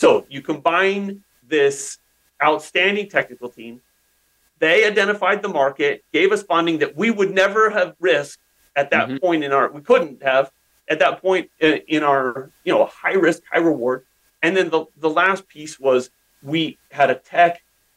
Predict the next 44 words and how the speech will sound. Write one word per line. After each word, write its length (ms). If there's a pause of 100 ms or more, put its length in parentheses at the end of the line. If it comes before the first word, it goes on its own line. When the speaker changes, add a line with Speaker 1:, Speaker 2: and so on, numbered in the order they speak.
(280)
Speaker 1:
that, 360 (200)
that 180
just 240
happened 360
to 100 (200)
fill, 440
and 140
we 80
didn't 180
know 180
at 80
the 80 (140)
time, 200
but 120
Speaker 2:
Yep. 180 (180)
Speaker 1:
we 120
know 160
now 360
that, 300
man, 420
it 220
just 300 (560)
nails 720
the 80
market 600 (420)
Speaker 2:
Yeah. 180
Speaker 1:
perfectly. 540 (400)
We 180
can 160
Speaker 2:
Yeah, 100
you 140
guys 160
have 120
a 80
really 500
unique, 380
obviously 400
really 260
unique 260
I 140
P 260
portfolio, 680
which 180
enables, 680